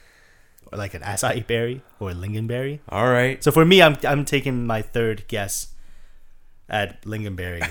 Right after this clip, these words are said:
Speaker 1: Please don't let me down, lingonberry.
Speaker 2: Okay.
Speaker 1: <laughs>
Speaker 2: Here
Speaker 1: Okay.
Speaker 2: we go. Here's
Speaker 1: Here
Speaker 2: the
Speaker 1: we go. Here we
Speaker 2: reveal.
Speaker 1: go. Here we go.
Speaker 2: So the provided, uh, flavor notes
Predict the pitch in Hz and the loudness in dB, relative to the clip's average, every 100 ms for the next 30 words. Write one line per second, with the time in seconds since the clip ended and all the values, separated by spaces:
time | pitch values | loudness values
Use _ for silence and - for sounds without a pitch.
0 | - 120 110 104 92 87 87 82 82 82 | -8 -8 -6 -6 -8 -8 -8 -10 -12 -14
1 | 82 85 92 - - - - 123 - 107 | -12 -12 -12 -16 -20 -18 -14 -12 -8 -6
2 | 80 - - - - - 202 104 - - | -6 -14 -20 -20 -20 -20 -10 -10 -10 -20
3 | - - 113 143 170 147 127 123 - 139 | -16 -4 4 6 8 6 6 0 2 4
4 | 151 110 135 143 123 - - 117 120 90 | 6 6 4 4 4 2 -4 -4 -2 -2
5 | - - 131 104 110 139 117 110 110 107 | -4 0 2 2 0 -4 -8 -8 -6 -6
6 | 107 - 113 107 107 131 156 151 147 143 | -8 -8 -6 -4 0 0 0 -2 -4 -4
7 | 107 104 101 - - 135 156 131 107 101 | -4 -2 -2 -6 -8 -4 -2 -2 -4 -4
8 | 95 | -4